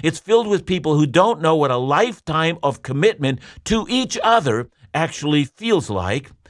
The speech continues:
and they've never experienced what it is to be truly loved. Now, with that in mind,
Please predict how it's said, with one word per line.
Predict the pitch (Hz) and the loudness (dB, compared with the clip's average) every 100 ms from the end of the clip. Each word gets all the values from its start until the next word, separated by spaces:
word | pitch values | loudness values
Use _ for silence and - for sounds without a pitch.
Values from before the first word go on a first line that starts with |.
| - - | -20 -4
and | 151 | 0
they've | 156 135 | 2 2
never | 147 226 233 | 2 2 0
experienced | 220 - 131 139 131 131 - | -4 -6 -4 -2 0 -2 -6
what | 113 156 233 | -2 0 2
it | |
is | 170 147 147 - - - | 2 0 -2 -8 -20 -6
to | 175 | -2
be | 147 160 | 0 0
truly | 160 - 156 143 147 | -2 -4 0 2 2
loved. | 143 175 139 90 - - _ _ _ - | 2 0 0 -4 -12 -20 _ _ _ -4
Now, | 135 98 - | -2 -4 -4
with | 123 120 | -2 0
that | 151 214 | 2 2
in | 220 | 2
mind, | 170 185 101 113 123 | 2 2 0 -4 -10